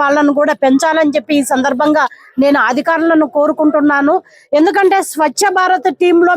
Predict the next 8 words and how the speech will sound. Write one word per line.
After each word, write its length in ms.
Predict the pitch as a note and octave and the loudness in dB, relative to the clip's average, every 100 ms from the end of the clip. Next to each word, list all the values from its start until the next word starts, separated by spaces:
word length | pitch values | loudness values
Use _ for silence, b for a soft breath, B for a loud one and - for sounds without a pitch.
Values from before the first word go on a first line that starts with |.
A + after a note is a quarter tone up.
| D#4+ | 2
మేమందరం 560 | D#4 C#4+ D#4 F4+ F4+ E4+ E4+ | 2 2 0 2 0 0 2
కూడా 240 | E4+ E4+ F#4 b b _ - | 2 0 -2 b b _ -4
పార్టీలకు 560 | D#4+ F4 - G#4 G4+ F4 | -2 -2 0 0 0 -2
అతీతంగా, 540 | F4+ F4 C#4+ C4 A3 - _ | -2 -2 0 -2 -2 -4 _
కులమతాలకు 680 | D4+ E4+ F#4+ - G4+ G4+ G4 | -2 0 0 0 0 0 -2
అతీతంగా 520 | C#4+ F4 D#4 D4+ C#4 A#3 C4+ | -2 -2 0 -2 0 0 0
ఈరోజు 380 | E4 F#4+ G4+ G4 E4+ B B G#3+ | 2 2 2 0 -2 B B -6
గ్రామ 240 | B3+ E4 | -2 0